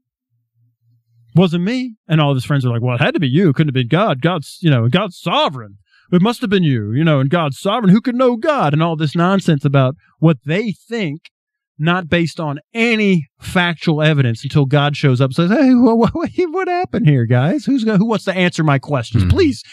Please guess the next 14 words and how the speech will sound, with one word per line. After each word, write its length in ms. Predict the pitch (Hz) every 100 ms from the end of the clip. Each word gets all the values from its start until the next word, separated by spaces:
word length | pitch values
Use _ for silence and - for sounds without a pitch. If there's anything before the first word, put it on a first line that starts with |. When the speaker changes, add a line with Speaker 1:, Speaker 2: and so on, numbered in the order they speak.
| -
Speaker 1:
step 380 | - - 381 277
forward, 240 | 220 147
stand 340 | - 294 277 247
up 120 | 214
and 100 | 170
be 120 | 180
a 40 | 165
man 380 | 170 160 143 170
and 100 | 165
answer 220 | 160 156
my 140 | 147
questions." 420 | 131 139 107 - 139
Speaker 2:
Yeah. 160 | 123 208
Speaker 1:
Anybody? 600 | 208 208 190 185 180